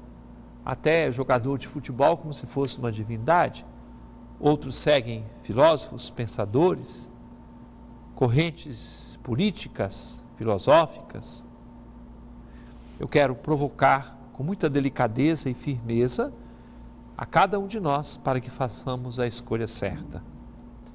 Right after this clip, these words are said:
A escolha de seguir a Jesus Cristo no discipulado, na prontidão para ir atrás dele e descobri-lo como Senhor de nossa vida, descobri-lo como mestre,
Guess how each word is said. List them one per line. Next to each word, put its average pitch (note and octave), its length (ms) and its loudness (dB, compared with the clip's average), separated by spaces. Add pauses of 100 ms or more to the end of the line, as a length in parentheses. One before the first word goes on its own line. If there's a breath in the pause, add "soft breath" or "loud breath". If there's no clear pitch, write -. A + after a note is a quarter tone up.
(840 loud breath)
A A#2 180 0
escolha G#3+ 720 2 (200)
de G#2 120 -8
seguir B2+ 520 -2
a F#3 80 0
Jesus C#3+ 400 -4
Cristo C3 540 -4
no A#2+ 180 -8
discipulado, B2 1000 -2 (540 loud breath)
na A#2 120 0
prontidão F3+ 840 2
para C#3+ 300 0
ir C#3 100 -2
atrás B2 420 0
dele D#3+ 380 0 (640 loud breath)
e C3 240 2
descobri-lo C#3 720 2
como B2+ 240 -4
Senhor G3 800 4
de C#3+ 120 -10
nossa C3 440 -2
vida, A2+ 440 -4 (680 loud breath)
descobri-lo A#2+ 600 0
como A2 280 -6
mestre, F#3+ 600 0